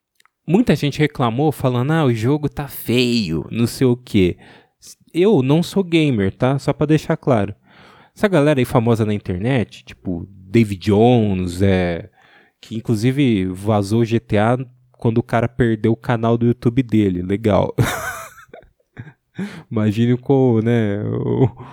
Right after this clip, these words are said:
o consorte o rapaz não tá. É, sei lá, o, o, o, um, eu não conheço nem o, os youtubers gamers, assim, de verdade, eu não sou gamer. Eu ia falar, tipo, sei lá, Venom Extreme, mas eu acho que ele não deve ser mais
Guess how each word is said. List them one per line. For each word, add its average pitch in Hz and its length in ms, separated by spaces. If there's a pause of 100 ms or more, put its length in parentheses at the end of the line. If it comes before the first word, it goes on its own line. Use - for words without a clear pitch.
(120)
o 110 80
consorte 127 960
o 110 120
rapaz 107 380
não 120 120
tá. 87 280 (720)
É, 98 920
sei - 180
lá, 131 200
o, 120 360 (160)
o, - 840
o, 160 80
um, 127 500
eu 175 100
não 269 160
conheço 196 440
nem 185 200
o, 175 420
os 143 200
youtubers 165 540
gamers, 104 600
assim, 90 300
de 104 100
verdade, 147 380
eu 226 40
não 277 40
sou - 160
gamer. 98 460 (920)
Eu 131 80
ia 160 60
falar, 156 360
tipo, - 260
sei - 160
lá, 131 140
Venom 123 280
Extreme, 131 460
mas 98 160
eu 113 80
acho 120 180
que - 80
ele 139 100
não 139 100
deve 131 240
ser - 100
mais 120 340